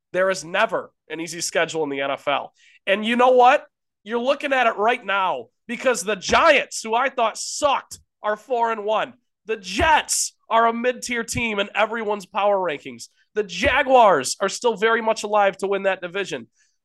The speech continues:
The Bears somehow have more wins than you do. And these are all games that all three of us sat here. I have the sheet right here that we kind of went through and said, "Oh, you should beat the Patriots." It doesn't matter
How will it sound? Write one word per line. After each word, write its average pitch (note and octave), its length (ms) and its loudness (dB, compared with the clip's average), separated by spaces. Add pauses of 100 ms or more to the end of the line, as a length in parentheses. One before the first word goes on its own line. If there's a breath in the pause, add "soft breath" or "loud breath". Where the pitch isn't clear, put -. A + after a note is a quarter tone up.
(120)
The C4 240 2 (100)
Bears D4+ 500 4
somehow A3+ 520 4
have G#3+ 100 2
more A3 260 4
wins A3 300 -2
than G#3 180 -8
you A3+ 120 -12
do. F#3 300 -2 (340)
And A3+ 140 0
these C4+ 180 -4
are C#4+ 140 4
all B3+ 200 2
games G#3+ 500 -4
that F#3 200 0
all A#3 260 4
three B3 260 -8
of G#3+ 120 0
us F3 220 -4
sat A#3 260 0
here. F#3+ 280 -6
I D3 160 -4
have G3+ 400 -2
the A3 80 -6
sheet G#3+ 400 -10
right G3 280 -2
here F3 400 -4 (440)
that G3 200 -4
we B3 280 -6
kind A#3 320 -4
of G3+ 160 -8 (200)
went F#3+ 320 -2
through A#3+ 300 -2
and G3+ 120 -2
said, G3 220 -6
"Oh, A#3 140 2
you G3 240 -4
should D4 380 -4
beat G3+ 180 -10
the D3 80 -2
Patriots." C3 580 -6
It G3+ 80 -6
doesn't A3+ 360 -4
matter B3 500 2